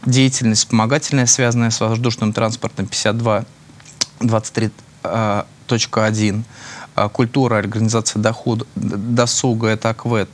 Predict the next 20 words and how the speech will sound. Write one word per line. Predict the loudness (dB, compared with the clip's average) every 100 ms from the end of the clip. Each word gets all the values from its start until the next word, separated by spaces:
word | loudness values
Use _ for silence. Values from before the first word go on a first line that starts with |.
| -6
девяностый, | -2 2 2 2 0 -2 0 0
физкультурно-оздоровительная | -2 -4 -2 -2 0 -2 0 0 0 0 2 2 0 -2 -2 0
деятельность | 2 2 0 -6 -6 -6 -10 -12 -16 -14 -4
и | 0
деятельность | 2 2 2 0 0
в |
области | 0 -2 -2 -4
спорта — | -4 -2 -4 -2
девяносто | -2 2 2 0 -4
третий | -2 0 2 0
аквэд, | 0 0 0
девяносто | 2 2 0 0
шесть | 0 -2 -2
ноль | -4
четыре, | -2 -4 0 2 2
восемьдесят | 0 0 0 -2 0
девять | 2 2 -2 -6 -10
девяносто | -4 0 2 2 2 0 -4
точка | -2 -2 -4
четыре. | -4 -4 -2 -4 -4